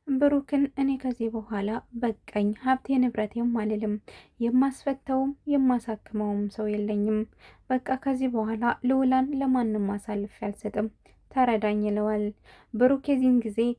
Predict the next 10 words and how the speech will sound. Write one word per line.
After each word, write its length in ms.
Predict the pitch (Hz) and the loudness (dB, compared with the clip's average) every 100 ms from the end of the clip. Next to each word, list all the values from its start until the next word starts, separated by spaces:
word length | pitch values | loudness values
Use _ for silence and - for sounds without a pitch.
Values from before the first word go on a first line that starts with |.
| _ - | _ -16
ጨለመበት፣ 840 | - 277 240 208 196 202 - 208 208 _ - | -8 -4 -2 -2 -2 -4 0 0 0 _ -6
የሚሆነው 540 | 247 226 214 208 208 208 | 0 0 0 0 -2 -2
ጠፋው። 480 | - 214 - 220 214 - _ _ _ _ _ _ _ _ _ _ _ 226 | -6 -12 -2 0 0 -4 _ _ _ _ _ _ _ _ _ _ _ 0
የሰው 320 | 233 247 254 | 0 0 -4
ሰው 200 | - 277 285 | -2 -2 -2
ታስራለች፣ 720 | 285 240 226 202 208 208 - - - _ _ - | -6 -4 -2 0 0 -4 -6 -18 -20 _ _ -2
እንዲሁም 400 | 240 262 269 269 | 0 2 2 2
ልጁ 240 | 262 220 160 214 - - | 2 0 0 -2 -4 -2
ላትታከም 840 | 262 311 233 214 208 - - 202 | -2 -2 -4 -4 -8 -8 -6 -4
ነው። 180 | 208 208 | -2 -4